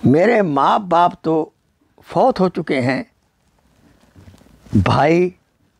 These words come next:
अब मुझे नहीं मिलेगा।" लिहाजा उस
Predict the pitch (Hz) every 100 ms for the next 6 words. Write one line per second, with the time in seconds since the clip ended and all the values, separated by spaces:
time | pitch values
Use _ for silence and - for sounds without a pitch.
0 | _ _ _ _ _ _ _ _ - 123
1 | 123 - 117 123 123 117 - _ _ _
2 | _ _ _ _ _ _ _ _ _ _
3 | - - 120 123 135 170 131 104 - -
4 | - _ - _ _ _ _ _ _ _
5 | _ _ _ _ _ _ _ - - -
6 | - - - - - - - - - 120
7 | 135 127 120